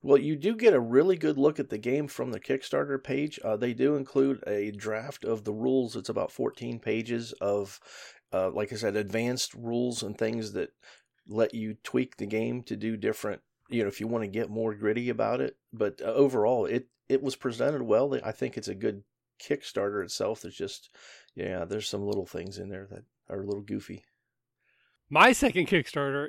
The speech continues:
Speaker 2: is a role-playing game, is a superhero or superpowered role-playing game. I've mentioned this many times before, again, on our shows, that my second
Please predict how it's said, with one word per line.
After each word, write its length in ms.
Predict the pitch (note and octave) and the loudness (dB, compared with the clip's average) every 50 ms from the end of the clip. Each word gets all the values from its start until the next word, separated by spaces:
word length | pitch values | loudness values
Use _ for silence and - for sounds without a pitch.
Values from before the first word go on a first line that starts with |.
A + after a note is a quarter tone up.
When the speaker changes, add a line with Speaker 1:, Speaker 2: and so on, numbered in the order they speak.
| - | -2
Speaker 2:
is 240 | - D3+ D#3 D3 - | 0 2 2 2 2
a 120 | D3 C#3+ | 0 0
role-playing 500 | C3 D#3+ A3+ C4 C#4 - G#3+ E3+ D3 C3+ | 6 10 10 10 10 10 6 4 4 2
game, 340 | B2 A#2+ A#2+ A#2+ A#2+ A#2+ A#2+ - _ _ _ _ _ | 0 -2 -2 -2 -4 -6 -10 -14 _ _ _ _ _
is 160 | - C#3+ C3+ | -4 0 2
a 60 | D3 C#3 | 2 2
superhero 1200 | C3 - - - - A#3 A3+ - - G3 F#3 E3+ C3 - F#3+ F#3+ F#3+ F3 E3 D3+ C#3 C3 B2 A#2+ | 0 -2 -6 -4 0 0 0 2 2 2 2 0 -2 -2 0 2 4 4 4 4 4 2 0 -2
or 120 | C3 C3+ B2 | -4 -6 -6
superpowered 680 | - - F#3+ - - D3 - - D#3 D3 C#3+ C3+ A2+ | -6 -8 -8 -8 -8 -10 -6 -2 0 0 0 0 -2
role-playing 400 | B2+ B2 A#2 - C#3 A#2+ B2 C3 | -4 -6 -6 -6 -10 -10 -10 -10
game. 220 | C3+ - C#3+ D#3+ - _ _ _ _ _ _ _ - | -12 -12 -14 -14 -18 _ _ _ _ _ _ _ -2
I've 180 | - B2 B2+ | -2 0 0
mentioned 260 | C3 D3 C#3 - D3 D3 | 0 0 -2 0 -2 -4
this 140 | C3+ - | -4 -4
many 160 | - D3 C#3+ C#3+ | -4 -4 -4 -2
times 240 | D#3 D3 D3 C#3 | 0 -2 -2 -2
before, 380 | - - C3 - - C#3+ C3+ C3 | -4 -8 -12 -8 -6 -4 -4 -4
again, 180 | B2+ A#2+ B2+ B2+ | -4 -4 -6 -4
on 80 | B2+ | -4
our 80 | B2+ B2 | -6 -6
shows, 320 | - - C3 B2 A#2+ A#2 | -4 -4 -4 -4 -4 -6
that 60 | A#2+ | -8
my 160 | C3 A#2+ A2 A2 | -8 -8 -8 -8
second 560 | - - - D3 C#3 - D3 C#3 C3 - | -6 0 2 2 2 4 0 -2 -4 -8